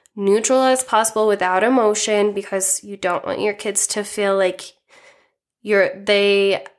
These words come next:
can get you upset. Just give it as neutral as you can and move on. So,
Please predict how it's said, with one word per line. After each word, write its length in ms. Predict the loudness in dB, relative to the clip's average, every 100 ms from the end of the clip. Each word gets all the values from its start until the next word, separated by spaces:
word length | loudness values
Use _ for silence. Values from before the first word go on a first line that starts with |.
| -18
can 220 | -4 0
get 220 | 2 2 2
you 160 | 0
upset. 520 | 0 -2 -2 -2 -2
Just 200 | -6 -10
give 100 | -6
it 40 | -4
as 180 | -2 -2
neutral 320 | -2 -4 -10
as 80 | -10
you 40 |
can 320 | -8 -6 -4
and 220 | -6 -10
move 180 | -10 -10
on. 240 | -12 -14 -18 _ _ _ _ _ _ -10
So, 580 | -2 2 4 2 0